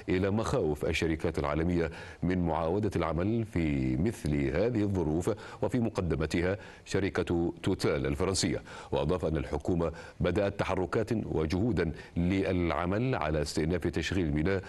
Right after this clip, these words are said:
برغم الظروف، وقال إن تصدير الغاز قد يوفر لليمنيين ثلاثة إلى خمسة مليارات دولار سنوياً، إلا أن إعادة التشغيل قد تحتاج لعدة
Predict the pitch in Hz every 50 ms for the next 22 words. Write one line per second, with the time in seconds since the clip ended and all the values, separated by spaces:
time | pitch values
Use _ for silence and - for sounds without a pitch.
0 | - - - - 67 65 71 85 82 80 85 76 78 87 110 120 90 - - 76
1 | - - - - - - - 76 71 65 65 - - - 110 85 76 76 82 90
2 | - - - 87 76 80 80 80 73 65 67 71 - - 98 85 - - - -
3 | - - 123 170 165 113 80 69 67 65 64 87 90 82 92 95 107 120 - -
4 | - - - - - - - - 80 67 71 76 90 98 98 - - 90 82 80
5 | 71 67 87 92 92 85 76 76 71 69 73 87 101 101 - 87 80 90 90 85
6 | 113 107 - 85 73 73 76 76 - - - - - - - - - 113 110 113
7 | 98 - 113 98 - 104 95 80 76 98 117 113 104 90 80 78 82 92 95 -
8 | 107 85 87 80 71 73 82 87 76 - 95 92 90 95 95 82 80 78 73 -
9 | - - - - - - - 139 143 127 123 123 120 123 123 127 127 - - -
10 | - - - 92 82 78 80 - - 87 78 73 85 104 113 110 104 92 - 98
11 | 95 92 - - - - - 98 95 - - 104 - - 113 135 123 87 73 73
12 | 71 - - 113 - - - - - 80 76 76 78 73 71 78 - - - -
13 | - - 92 78 71 67 67 65 64 65